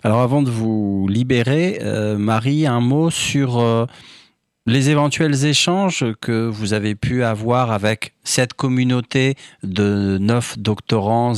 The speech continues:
et, et doctorants qui se sont positionnés sur le dispositif Réflexion, et puis aussi, euh, et peut-être,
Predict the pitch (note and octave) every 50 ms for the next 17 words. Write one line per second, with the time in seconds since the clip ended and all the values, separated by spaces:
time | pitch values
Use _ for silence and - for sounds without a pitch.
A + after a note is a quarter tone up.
0 | F#2+ F#2+ F#2+ F#2+ F#2+ F#2+ G2 G2+ G#2 F#2+ F2 G2+ F#2 - - B2 A#2 D#3 G3 G3
1 | - - A#2 - - F#2 - - G2+ F#2 - G#2+ G2 F#2 G2 F#2 - - A2 G#2+
2 | G#2+ A2 - - G#2+ G2+ F#2+ F#2 F2+ F#2+ F#2+ - - A2 G2+ F#2 G2 G2+ - -
3 | G2+ - - G#2+ F#2 - G#2+ G#2 F#2 - - F3 G3 G3 - - - - - -
4 | - A2 - - A#2+ A2+ G2+ F#2+ - - F#3 G#3 G3+ E3 G2+ F#2 F2+ F2 F2 F2
5 | F2 F2+ - F#2 - - F#2+ - - D#3+ E3 - - -